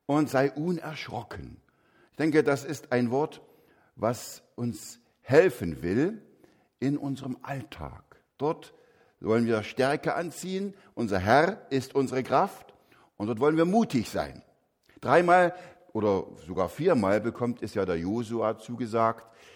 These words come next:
in seiner großen Herausforderung, das Land für Israel einzunehmen. Und ein Engel des Herrn kommt zu ihm und sagt es ihm,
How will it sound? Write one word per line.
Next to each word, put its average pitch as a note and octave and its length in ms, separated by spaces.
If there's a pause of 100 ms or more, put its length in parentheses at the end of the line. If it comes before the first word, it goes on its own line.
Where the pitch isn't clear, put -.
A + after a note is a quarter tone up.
(140)
in G2 100
seiner F#2+ 380
großen A#2+ 460
Herausforderung, C3 1080 (240)
das F#2 160
Land B2 420
für F#2+ 360
Israel A#2 500
einzunehmen. C#3 1000 (360)
Und A2 300
ein G2 140
Engel D3 240
des B2+ 180
Herrn E3 320
kommt D#3 320
zu D3 100
ihm D3+ 240
und B2+ 140
sagt C3+ 340
es C#3 160
ihm, C3+ 320